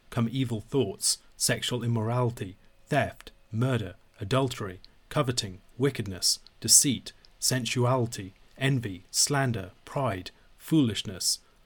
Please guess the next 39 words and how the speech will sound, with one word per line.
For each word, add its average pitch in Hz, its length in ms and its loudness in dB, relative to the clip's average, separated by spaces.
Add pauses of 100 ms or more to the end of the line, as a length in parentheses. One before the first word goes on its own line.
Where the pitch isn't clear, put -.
(140)
All 160 220 4
these 139 320 2
evil 120 360 -2
things 101 380 -4
come 120 300 -2
from 117 220 0
within, 113 460 -2 (260)
and 117 140 2
they 127 200 4
defile 110 480 -4
a 92 60 -12
person.'" 95 480 -6 (400)
Among 120 320 4
other 123 180 2
things, 92 360 -6
the 107 100 -4
false 117 340 0
teachers 113 420 -4
in 104 120 -4
Crete 131 340 -2
seem 127 300 4
to 123 140 -4
have 101 100 -2
been 113 160 0
trying 113 380 0
to - 120 -2
manage 117 440 2
the 113 160 -8
uncleanness 113 680 0
of - 80 -8
the 101 80 -10 (100)
heart 95 380 -4 (320)
merely 117 260 4
by 110 160 0
the 104 140 -2
regulation 113 680 0
of 90 100 -8
external 107 580 0
objects, - 600 -2